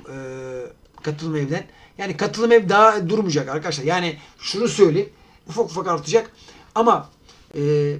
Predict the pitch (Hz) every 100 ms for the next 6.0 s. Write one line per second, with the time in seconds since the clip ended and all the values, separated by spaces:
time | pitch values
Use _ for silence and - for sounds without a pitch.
0 | - 143 156 196 170 165 - 226 185 151
1 | 165 220 - _ - 180 - 202 165 127
2 | 143 - - _ - 139 143 147 185 214
3 | 170 143 135 170 190 _ - _ _ -
4 | - - 180 147 - 170 - - _ _
5 | 156 143 143 160 - - 143 135 120